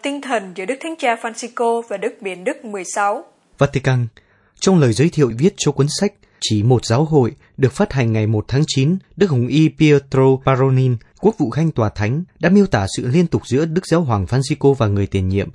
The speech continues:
Speaker 2: là Đức Nguyên Giáo Hoàng Biển Đức thứ mười sáu.
Speaker 1: Cuốn sách dày hai trăm bảy mươi hai trang được xuất bản bằng tiếng Ý bởi nhà xuất bản Rizzoli là một tập hợp các bài giáo lý của Giáo Hoàng, xếp đặt những lời giáo huấn của Đức Thánh Cha Francisco và Đức Biển Đức mười sáu cạnh nhau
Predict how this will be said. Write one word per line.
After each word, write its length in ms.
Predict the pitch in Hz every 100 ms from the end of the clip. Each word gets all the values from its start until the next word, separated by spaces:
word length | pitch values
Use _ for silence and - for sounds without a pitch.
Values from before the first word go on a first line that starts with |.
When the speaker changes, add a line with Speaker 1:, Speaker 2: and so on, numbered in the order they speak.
| _
Speaker 2:
là 100 | 107
Đức 140 | 107 160
Nguyên 280 | 156 147 139
Giáo 140 | 127 160
Hoàng 300 | 127 101 90
Biển 180 | 87
Đức 180 | 110 160
thứ 100 | 170
mười 140 | 135 85 -
sáu. 280 | 98 117 165 _ _ _ _ _ -
Speaker 1:
Cuốn 180 | 262
sách 180 | 277 370 311
dày 280 | 240 220
hai 200 | 226 269 254
trăm 200 | 254 240
bảy 140 | 190
mươi 100 | 226
hai 180 | 247 240
trang 380 | 226 233 220 220
được 180 | 196 -
xuất 220 | 311 311
bản 280 | 202 190 214
bằng 120 | 196 -
tiếng 140 | 247
Ý 280 | 233 240 320
bởi 140 | 202 196
nhà 180 | 214 185
xuất 280 | 294 294
bản 240 | 214 165 190
Rizzoli 600 | 214 202 226 226 226 220 - - -
là 120 | 240
một 160 | 226 226
tập 140 | 220 -
hợp 200 | 240 233
các 160 | 339 277
bài 180 | 214 196
giáo 120 | 233
lý 260 | 247 262 311
của 120 | 180
Giáo 220 | 185 269
Hoàng, 300 | 262 208 175 - - -
xếp 180 | - 349
đặt 160 | 247 220 208
những 160 | 233
lời 200 | 262 208
giáo 180 | 190 254
huấn 300 | 262 247 311
của 120 | -
Đức 140 | 196 262
Thánh 140 | 302 302
Cha 140 | 254
Francisco 640 | 240 226 254 240 247 247
và 80 | 240
Đức 220 | 190 -
Biển 180 | 202 185
Đức 180 | 269 285
mười 160 | 208 180
sáu 320 | - 214 269
cạnh 260 | 240 - 208
nhau 240 | 233 226